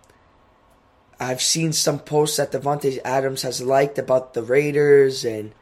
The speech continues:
him being in the Raiders and photoshopped jerseys of him in a Raiders jersey. And I, I believe that if Aaron Rodgers does not return to the N F L, or, yeah, if he doesn't return to the N F L and he retires,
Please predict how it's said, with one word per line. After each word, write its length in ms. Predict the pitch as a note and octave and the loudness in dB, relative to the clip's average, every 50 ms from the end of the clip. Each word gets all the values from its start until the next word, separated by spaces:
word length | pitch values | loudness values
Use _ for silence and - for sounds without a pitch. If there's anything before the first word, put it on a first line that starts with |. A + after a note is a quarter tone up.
| _ _ _ | _ _ _
him 280 | - C3+ C3+ C#3 C#3 | -6 -4 -4 -4 -4
being 300 | C3+ C3+ C3+ C3+ C3 C3 | -4 -6 -4 -4 -4 -4
in 100 | C3 B2 | -4 -6
the 80 | A#2 G#2+ | -6 -6
Raiders 600 | G#2 A#2+ B2+ C3+ B2+ C3 C3 C3 C3 C3 A#2 A#2+ | -2 0 2 2 4 4 4 4 4 2 0 -4
and 260 | A#2+ A2 G#2+ G#2+ G#2 - _ _ _ _ | -8 -8 -8 -10 -14 -18 _ _ _ _
photoshopped 840 | _ - - C3 C#3 B2+ C3+ C3 - - - C3 A#2 - - - - - _ _ - | _ -6 -2 -2 0 0 0 -4 -4 -4 -2 -2 -2 -2 -2 -6 -16 -20 _ _ -14
jerseys 600 | B2 - C3 C3 C3+ C3+ B2+ B2+ C3 C3 B2 B2 | -8 -2 0 2 2 2 2 0 -6 -6 -6 -4
of 200 | C3 A#2+ - - | -6 -6 -6 -6
him 240 | - C3+ C3+ B2+ B2+ | -8 -6 -6 -6 -6
in 140 | - A#2+ B2 | -8 -8 -10
a 60 | A#2 | -6
Raiders 400 | G#2+ B2+ C3 B2+ B2+ C3 B2+ A#2+ | -2 -2 0 0 0 0 -2 -2
jersey. 640 | - A#2+ A#2+ B2 B2+ A#2+ B2 A#2+ A#2+ A#2 A2+ A2+ - _ - - - - - - - - | -4 -4 -4 -2 -4 -4 -6 -6 -6 -6 -8 -8 -12 _ -20 -20 -20 -20 -20 -20 -18 -14
And 120 | - A#2 | -12 -10
I, 320 | A2+ A#2 A2+ A2 G#2+ G#2 - _ - | -10 -8 -8 -8 -10 -12 -12 _ -10
I 100 | - B2 | -8 -8
believe 320 | - C3 C#3+ D3 C#3+ B2 | -6 -4 -4 -4 -4 -4
that 200 | C3+ B2 - - | -4 -4 -4 -6
if 120 | G#2+ - - | -8 -12 -8
Aaron 260 | - B2+ C#3 C#3+ C#3 C3 | -6 -4 -4 -2 -2 -2
Rodgers 420 | C#3 C#3+ C#3+ C#3 C#3+ C#3 C3+ - | -2 -2 -2 -2 -2 -4 -4 -4
does 220 | A2+ A2 A2 - A2+ | -6 -8 -8 -8 -8
not 520 | A#2 C3+ C#3 C#3+ C#3+ - - - - _ _ _ _ _ _ _ _ - | -4 -2 0 0 0 -2 -4 -8 -20 _ _ _ _ _ _ _ _ -10
return 720 | - B2+ - - - D3+ C#3+ D3 D3+ D#3 D#3+ D#3 E3+ - - | -10 -10 -10 -8 -6 -4 -2 -2 -2 -2 -4 -6 -10 -14 -16
to 100 | - B2+ | -10 -6
the 100 | C3 B2+ | -4 -4
N 120 | C3+ C#3 | -4 -4
F 160 | C3+ - - | -4 0 2
L, 320 | C3 C3+ C#3+ D3 C#3+ - - _ _ _ _ | 4 4 4 2 -2 -8 -16 _ _ _ _
or, 440 | - B2 C3 B2+ A#2+ A2+ A2 A2+ - _ _ _ _ _ _ _ _ _ _ _ _ _ _ | -6 -4 -2 -2 -2 -4 -6 -8 -14 _ _ _ _ _ _ _ _ _ _ _ _ _ _
yeah, 180 | - D#3 - A2 | 2 2 2 2
if 120 | A2 - | 0 -4
he 60 | - | -8
doesn't 240 | A#2 D#3 D#3 D#3 D#3 | -4 -4 -2 -2 -4
return 260 | C#3+ C#3+ - D#3 D3+ | -6 -6 -6 -6 -6
to 80 | D3+ D3+ | -6 -6
the 40 | C#3 | -6
N 80 | C3 | -6
F 140 | C3+ C3 - | -8 -6 -4
L 140 | C3 C3 C3+ | -4 -4 -4
and 120 | B2+ A#2 | -4 -6
he 40 | A#2 | -6
retires, 680 | A2+ A#2 A2+ - B2 A2+ C3 C#3 C#3 C3+ - - - | -8 -8 -8 -4 0 2 2 2 0 -2 -8 -14 -18